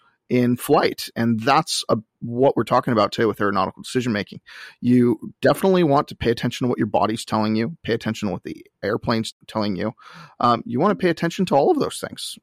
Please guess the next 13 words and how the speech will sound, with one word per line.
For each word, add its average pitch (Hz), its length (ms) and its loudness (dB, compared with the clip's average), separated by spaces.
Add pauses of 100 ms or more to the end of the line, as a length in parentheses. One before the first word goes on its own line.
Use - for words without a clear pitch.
Uh, 107 280 -4
the 107 120 -4
pave 175 280 2
checklist, - 420 -6
which - 160 -8
we 110 80 0
went 107 180 0
over 92 160 -2
before, - 320 -8
right? 143 280 -2 (180)
Pilot, 135 380 4 (220)
the 107 100 -2
aircraft, 135 640 0